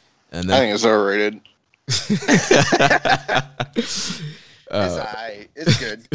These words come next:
Speaker 1: <laughs> So following that, he goes back to Japan later that month, where he would make, um, his first successful defense in the third reign against, um, Daniel Gracie here. So he defeats Daniel Gracie. Uh,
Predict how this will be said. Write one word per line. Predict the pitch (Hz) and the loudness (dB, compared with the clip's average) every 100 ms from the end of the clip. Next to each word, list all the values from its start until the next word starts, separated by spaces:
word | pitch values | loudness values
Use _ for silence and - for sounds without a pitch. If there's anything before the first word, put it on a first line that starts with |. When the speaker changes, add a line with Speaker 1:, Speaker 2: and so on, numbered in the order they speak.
| - - 139 - 139 | -4 -4 -6 -6 -10
Speaker 1:
<laughs> | - - - - - - - - | -10 -18 -18 -18 -20 -20 -20 -8
So | - 113 101 | 0 2 2
following | 98 123 120 117 113 | 2 2 4 2 0
that, | 101 107 107 | 2 2 2
he | 113 107 | 0 -6
goes | - 107 104 | -2 -2 -2
back | 90 101 104 | -2 0 0
to | 101 | -4
Japan | 92 - 107 95 98 | -6 -4 -4 -2 -2
later | 95 | -2
that | 92 87 - | -2 -4 -4
month, | 92 98 95 95 | -2 0 -2 -4
where | 95 92 87 | -4 -2 -2
he | 98 101 | -2 -4
would | 95 | -4
make, | 90 92 87 - - _ | -2 -4 -4 -10 -20 _
um, | 80 78 64 - - | -10 -8 -10 -12 -10
his | 107 - | -6 -4
first | 127 123 | 0 -2
successful | 113 117 - | -2 -4 -6
defense | 92 - 107 98 95 - | -10 -4 -2 -2 -4 -6
in | |
the | 90 | -8
third | 85 101 98 | -4 -2 -2
reign | 92 95 92 90 | -2 -4 -4 -6
against, | - 90 92 92 76 - - - - _ _ | -8 -6 -6 -6 -6 -8 -10 -18 -20 _ _
um, | 85 82 57 52 - - _ | -10 -10 -10 -12 -18 -20 _
Daniel | 110 110 104 | 0 0 0
Gracie | 92 98 101 - | 0 0 0 -2
here. | 101 98 90 90 123 | -6 -4 -2 -4 -8
So | 110 | -8
he | 95 | -8
defeats | 95 107 90 | -6 -6 -6
Daniel | - 90 87 | -4 -4 -4
Gracie. | 85 80 82 - 85 82 _ _ _ _ _ | -6 -6 -6 -6 -6 -8 _ _ _ _ _
Uh, | 73 | -12